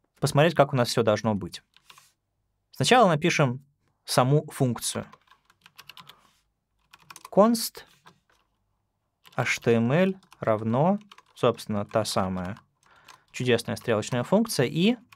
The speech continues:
мы просто берём и переносим содержимое из одной функции, из одного таска в функцию. И безжалостно удаляем его. Собственно, наша функция готова. И получается, что у нас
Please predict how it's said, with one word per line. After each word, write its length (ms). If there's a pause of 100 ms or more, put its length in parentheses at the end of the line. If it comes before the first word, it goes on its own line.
(2000)
мы 80
просто 240
берём 280
и 40
переносим 300
содержимое 520
из 60
одной 220
функции, 540 (360)
из 80
одного 220
таска 540 (180)
в 160
функцию. 680 (1600)
И 220
безжалостно 640
удаляем 420
его. 240 (500)
Собственно, 460
наша 440 (340)
функция 520 (140)
готова. 480 (840)
И 40
получается, 380
что 160
у 40
нас 300